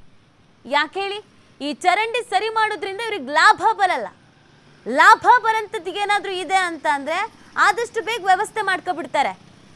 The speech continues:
ಈಗ ಲಾಭ ಬರೋದಿಲ್ವಲ್ಲ, ಎಲೆಕ್ಷನ್ ಸದ್ಯಕ್ಕೆ ಇಲ್ವಲ್ಲ ಭರತ್ ರೆಡ್ಡಿ ಅವ್ರಿಗೆ, ಹಂಗಾಗಿ ಆರಾಮಾಗಿದ್ದಾರೆ. ಪಾಪ ಜನ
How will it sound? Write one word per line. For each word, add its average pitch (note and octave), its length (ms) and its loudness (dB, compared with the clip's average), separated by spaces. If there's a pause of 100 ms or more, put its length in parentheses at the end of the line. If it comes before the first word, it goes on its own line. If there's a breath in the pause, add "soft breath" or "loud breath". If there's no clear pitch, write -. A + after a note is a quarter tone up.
(460)
ಈಗ C4+ 140 -8
ಲಾಭ F4+ 220 4
ಬರೋದಿಲ್ವಲ್ಲ, G4+ 760 -2 (1120)
ಎಲೆಕ್ಷನ್ G#4 440 -2
ಸದ್ಯಕ್ಕೆ G4 480 -2
ಇಲ್ವಲ್ಲ F#4+ 340 4 (560)
ಭರತ್ F4+ 320 2
ರೆಡ್ಡಿ F#4+ 260 -6
ಅವ್ರಿಗೆ, D4+ 400 -2 (2250)
ಹಂಗಾಗಿ A4 380 2
ಆರಾಮಾಗಿದ್ದಾರೆ. C#4+ 640 2 (1000)
ಪಾಪ - 200 -2 (140)
ಜನ F#4+ 200 -2